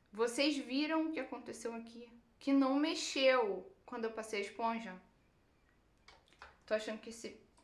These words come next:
Sei não.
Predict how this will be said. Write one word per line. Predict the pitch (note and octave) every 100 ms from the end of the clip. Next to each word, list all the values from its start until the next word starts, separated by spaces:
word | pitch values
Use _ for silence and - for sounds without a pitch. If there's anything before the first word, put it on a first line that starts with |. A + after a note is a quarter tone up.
| - - - _ - - _ _ _ _ _ _ - - - -
Sei | - - - G3+
não. | F#3 F3